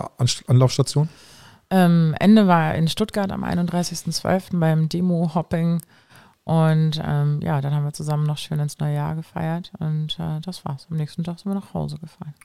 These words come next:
Speaker 1: Oh.
Speaker 2: Ja.
Speaker 1: Also ihr habt diese Demonstration noch,
Speaker 2: <laughs>
Speaker 1: äh, in Stuttgart mitgemacht?
Speaker 2: Genau, äh, drei, drei Demonstrationen waren das ja, bis, bis spät in die Nacht.
Speaker 1: Da war der von Honk for Hope auch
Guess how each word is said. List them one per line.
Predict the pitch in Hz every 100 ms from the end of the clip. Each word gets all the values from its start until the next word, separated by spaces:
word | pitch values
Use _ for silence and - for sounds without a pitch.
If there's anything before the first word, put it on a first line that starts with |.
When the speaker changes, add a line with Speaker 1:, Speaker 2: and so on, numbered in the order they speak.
| -
Speaker 1:
Oh. | 175 156 123 117 117 110 110 _ 202
Speaker 2:
Ja. | 190 - 175 - _ _ _ - -
Speaker 1:
Also | 131
ihr | 127
habt | 139
diese | 143 123
Demonstration | 113 127 139 127 123 - 131 143
noch, | 127 -
Speaker 2:
<laughs> | -
Speaker 1:
äh, | 117 110 110 113 135
in | 117
Stuttgart | - 147 - 117
mitgemacht? | 135 - 123 104 104 - - -
Speaker 2:
Genau, | 202 175 147 147 -
äh, | - 170
drei, | - 160 175 170
drei | - 160 160
Demonstrationen | 151 151 - 156 - 151 143 143
waren | - 151
das | 147
ja, | 165 156 -
bis, | 156 - - _
bis | 156
spät | - 151 156
in |
die | 156
Nacht. | 151 143 _ _ _ - - -
Speaker 1:
Da | 117
war | 120 139 143
der | 120 120 123
von | 117 - - - 123 120 113 104
Honk | 123 127 _ _
for | - - - 113 101
Hope | - 135 -
auch | - 139